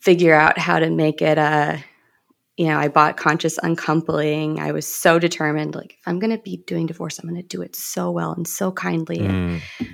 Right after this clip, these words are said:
Speaker 1: Um, and it just, unfortunately, it kinda has to be <laughs> both parties for that to happen.
Speaker 2: Mm-hmm.
Speaker 1: Um, so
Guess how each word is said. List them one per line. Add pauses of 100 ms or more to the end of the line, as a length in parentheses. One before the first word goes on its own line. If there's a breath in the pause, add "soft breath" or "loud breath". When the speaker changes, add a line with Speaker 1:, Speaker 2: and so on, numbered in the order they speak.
(140 loud breath)
Speaker 1:
Um, (1300)
and (880)
it
just, (1200 loud breath)
unfortunately,
it
kinda
has
to
be
<laughs> (140)
both
parties
for
that
to
happen.
Speaker 2:
Mm-hmm.
Speaker 1:
Um, (920 loud breath)
so